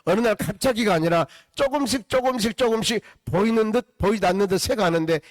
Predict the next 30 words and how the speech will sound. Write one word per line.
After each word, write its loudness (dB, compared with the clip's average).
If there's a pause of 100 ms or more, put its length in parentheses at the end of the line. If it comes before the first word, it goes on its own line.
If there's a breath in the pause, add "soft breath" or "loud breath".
이게 0
안 2
보이는 2
거예요. -2 (920 soft breath)
하나님의 0
교회도 0
동일합니다, -8
여러분. -16 (840)
한 2
성도, 0
두 -2
성도가 0 (220 loud breath)
교회에 2
안 -4
나오고 0
어떻게 -4
되면 -2
이게 -2 (400 loud breath)
몇 0
명 2
안 2
나온 2
것 0
같지만 0
그게 -2
잠잠잠하다 0
보면 0
이렇게 -2
되는 0
거예요. 0